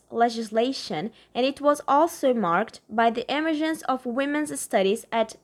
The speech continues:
universities. Therefore, the m-, feminist movement began to unfold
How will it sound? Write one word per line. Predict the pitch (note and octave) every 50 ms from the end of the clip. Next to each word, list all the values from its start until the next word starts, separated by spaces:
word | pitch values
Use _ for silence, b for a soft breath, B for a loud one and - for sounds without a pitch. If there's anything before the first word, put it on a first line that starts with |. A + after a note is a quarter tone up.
| _
universities. | - A3+ A3+ A3+ A#3 A3+ F#3 E3+ F3 E3 - - - - E3+ E3+ - - - - _ _ _ _ _ _ _ _ _ B B B B B B B B B B B
Therefore, | A3 D4 D#4 E4 D#4+ - - A#3 B3 B3+ A3+ - B B B B
the | - B3
m-, | B3 B3+ A#3+ - _ - _
feminist | - D#4 E4+ F4+ F4 E4+ E4+ E4 -
movement | C4 B3+ B3 A#3+ G#3+ G3+ G3 F3+ G3 A3 - - A3
began | A3+ A#3+ G#3+ C4+ C#4+ E4 E4+
to | D#4+ - - -
unfold | D#4+ F4 F4 - - - - G#3 F#3+ G3 A#3+ B3+